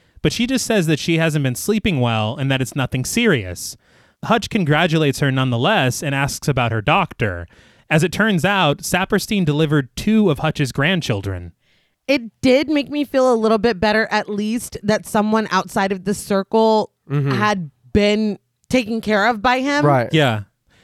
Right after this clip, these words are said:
Speaker 1: Because, I mean, when you just hear it from Minnie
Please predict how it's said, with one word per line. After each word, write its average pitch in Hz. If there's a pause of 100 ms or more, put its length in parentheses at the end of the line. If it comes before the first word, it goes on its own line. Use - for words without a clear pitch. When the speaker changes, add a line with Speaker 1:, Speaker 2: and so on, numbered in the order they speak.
(160)
Speaker 1:
Because, 160
I 156
mean, 151
when 139
you 147
just 147
hear 147
it 131
from 135
Minnie 143